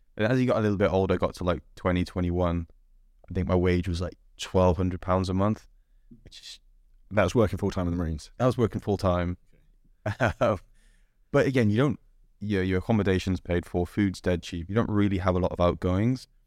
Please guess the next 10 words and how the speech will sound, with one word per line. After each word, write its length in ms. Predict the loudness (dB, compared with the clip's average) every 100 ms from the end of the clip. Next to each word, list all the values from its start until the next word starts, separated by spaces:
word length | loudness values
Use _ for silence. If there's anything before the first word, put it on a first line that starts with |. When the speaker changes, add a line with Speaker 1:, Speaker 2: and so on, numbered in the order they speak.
| _ _ _ _ -6
Speaker 1:
So 140 | -4
it's 80 | -2
good. 320 | 2 2 2
It's 140 | -2
a 20 | 2
young 220 | 4 4
man's 480 | 2 2 -2 -8 -18 0
game, 300 | 2 2 -2
though. 180 | -6 -18 _ _ -4
And 360 | 0 0 -2